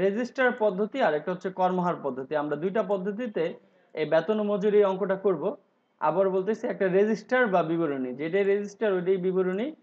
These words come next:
আর একটা হচ্ছে কর্মহার। রেজিস্টার বা বিবরণী পদ্ধতি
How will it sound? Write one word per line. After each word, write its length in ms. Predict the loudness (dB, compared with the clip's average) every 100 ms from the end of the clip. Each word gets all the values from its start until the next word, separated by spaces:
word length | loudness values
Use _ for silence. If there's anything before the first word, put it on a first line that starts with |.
| _ _
আর 60 | -2 0
একটা 100 | -2
হচ্ছে 160 | -4 0
কর্মহার। 380 | 2 2 -2 -6 -12 _ _ -4
রেজিস্টার 360 | -2 -2 0 0 2
বা 60 | 0
বিবরণী 400 | 0 -2 0 -2 -4 -12 _ _ _ _ _ 2
পদ্ধতি 360 | 2 2 0